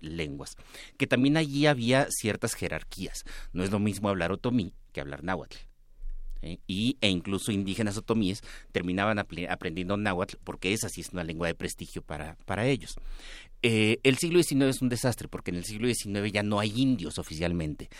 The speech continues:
La legislación ya no contempla la, la población indígena, siguen existiendo,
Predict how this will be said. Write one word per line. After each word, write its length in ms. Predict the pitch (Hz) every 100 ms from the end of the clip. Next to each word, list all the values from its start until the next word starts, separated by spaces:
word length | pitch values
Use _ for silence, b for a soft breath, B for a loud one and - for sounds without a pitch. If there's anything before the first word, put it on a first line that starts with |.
| B B
La 100 | 85
legislación 600 | 85 - 87 85 110 107
ya 100 | 107
no 140 | 107
contempla 580 | 101 92 85 113 110 101
la, 280 | 92 85 92
la 100 | 90
población 400 | 90 87 85 104
indígena, 560 | 104 127 123 - 101 120 B B
siguen 420 | - - 92 104
existiendo, 640 | 110 - - 143 120 95